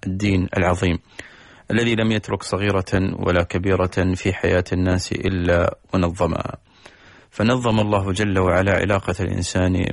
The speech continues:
مع ربه، وعلاقته مع النفس، مع نفسه، وعلاقته مع الناس جميعًا. ومن هذه الأمور التي نظمها ديننا الحنيف ما يتعلق بصلة العبد بربه تبارك وتعالى، والاعتماد عليه والتوكل عليه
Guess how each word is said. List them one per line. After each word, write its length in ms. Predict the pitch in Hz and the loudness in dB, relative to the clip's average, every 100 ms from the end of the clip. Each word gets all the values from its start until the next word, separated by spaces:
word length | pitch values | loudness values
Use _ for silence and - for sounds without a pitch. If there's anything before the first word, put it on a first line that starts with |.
| 92 | -2
مع 180 | 90 | -2
ربه، 400 | 92 95 104 95 | 0 0 0 -2
وعلاقته 880 | 98 92 90 90 - 110 95 92 92 | 0 0 2 2 0 -4 -2 0 0
مع 160 | 90 85 | 2 2
النفس، 360 | 87 104 - - | 2 0 -2 -4
مع 180 | 95 90 | 0 2
نفسه، 380 | 101 104 - 95 | 2 0 -2 0
وعلاقته 880 | 92 92 92 90 95 92 95 90 | 2 2 2 0 -2 -4 -2 2
مع 200 | 87 85 | 2 2
الناس 400 | 85 85 82 87 | 2 2 2 0
جميعًا. 580 | 90 - 101 90 90 - - - - - - - - - - - - | -2 -4 0 0 0 -2 -8 -14 -12 -10 -10 -12 -14 -14 -14 -10 0
ومن 220 | 113 127 | 2 4
هذه 220 | 127 120 | 4 2
الأمور 440 | 107 101 107 107 101 | 2 0 0 0 -2
التي 320 | 95 95 98 | -2 -4 -2
نظمها 600 | 92 95 98 92 92 92 | -2 0 0 2 2 0
ديننا 540 | 98 95 87 87 85 - | 0 0 2 0 -2 -4
الحنيف 480 | 92 - 95 92 - | -6 -2 0 0 -2
ما 160 | 98 | 0
يتعلق 580 | 95 - 104 104 95 - 95 95 92 - | 0 0 -2 0 -2 0 0 0 0 -4
بصلة 800 | 95 98 98 101 - - 107 98 95 | -2 -2 -2 -4 -8 -4 0 0 2
العبد 320 | 90 90 104 | 0 0 -2
بربه 500 | 98 92 98 104 95 | 0 0 0 0 0
تبارك 500 | - 85 90 95 - | 0 0 0 0 -2
وتعالى، 540 | 95 98 90 90 90 | -2 -2 0 2 2
والاعتماد 720 | 90 90 - - 95 92 - | 2 0 -4 -4 0 0 0
عليه 240 | - 98 98 - - - - - - - | 0 0 -2 -4 -18 -20 -20 -20 -20 -8
والتوكل 580 | - 110 120 117 - 104 | -6 -2 0 0 0 0
عليه 480 | 98 92 101 98 95 | 2 2 2 -2 -6